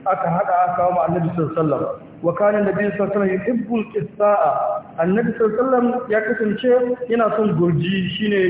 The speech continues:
cucumber ko? "Fa ataituhu bihi," sai na zo mai da shi. Annabi ya aiko ni, a, a,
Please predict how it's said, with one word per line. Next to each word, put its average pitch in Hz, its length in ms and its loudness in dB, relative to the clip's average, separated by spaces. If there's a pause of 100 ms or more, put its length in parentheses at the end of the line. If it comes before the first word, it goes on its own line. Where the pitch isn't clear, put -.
(120)
cucumber 180 480 0
ko? - 480 -2 (240)
"Fa 208 160 2
ataituhu 240 560 0
bihi," 208 560 2 (240)
sai 220 80 4
na 220 180 2
zo 233 220 4 (200)
mai 220 280 4 (140)
da 170 100 4
shi. 175 240 -2 (400)
Annabi 214 280 2
ya 208 200 6
aiko 226 240 2
ni, 214 80 0
a, - 240 0
a, 180 460 4